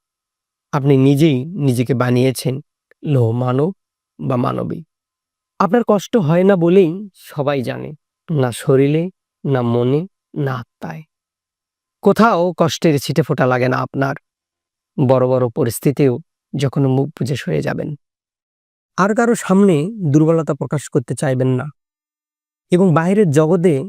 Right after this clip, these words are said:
স্বাভাবিক থাকবেন। তখন কেউ সহানুভূতিটুকু দেখাবে না, মাথায় হাতও রাখবে না,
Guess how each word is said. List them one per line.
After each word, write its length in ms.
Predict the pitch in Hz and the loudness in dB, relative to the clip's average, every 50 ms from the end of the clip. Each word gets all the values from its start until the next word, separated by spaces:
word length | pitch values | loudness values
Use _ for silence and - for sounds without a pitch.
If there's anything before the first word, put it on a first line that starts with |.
| - - | -12 -16
স্বাভাবিক 460 | - - - 156 151 151 151 131 - - | -18 -10 -6 -4 -2 0 -2 -2 -4 -4
থাকবেন। 440 | - 131 117 117 123 131 131 139 151 _ _ _ _ _ _ _ _ _ _ - | -8 -8 -6 -6 -6 -6 -8 -8 -12 _ _ _ _ _ _ _ _ _ _ -2
তখন 280 | 185 165 233 247 226 | 0 2 2 2 4
কেউ 280 | 196 240 202 170 180 233 - _ _ _ _ _ | 4 4 4 4 2 -2 -6 _ _ _ _ _
সহানুভূতিটুকু 1000 | - - - 170 165 175 190 180 180 170 - 196 - 202 170 - 226 196 143 160 - _ _ _ _ _ - 151 | -12 -4 -2 0 2 2 4 2 2 2 0 0 0 0 0 2 2 2 2 0 -4 _ _ _ _ _ -8 -4
দেখাবে 360 | 135 143 - - 127 127 - | -4 -4 -4 -4 -4 -4 -6
না, 180 | - 151 165 - _ _ _ _ _ _ _ _ _ _ _ _ _ _ _ _ - | -6 -8 -12 -16 _ _ _ _ _ _ _ _ _ _ _ _ _ _ _ _ -6
মাথায় 440 | - 135 123 117 - 123 127 123 147 - _ _ _ | -2 -2 -2 -2 -2 -4 -4 -4 -6 -10 _ _ _
হাতও 300 | - - 135 123 - 156 | -8 -6 -4 -2 0 0
রাখবে 300 | 139 139 131 131 139 143 | 0 -2 -4 -6 -8 -8
না, 180 | 151 - 147 | -8 -8 -10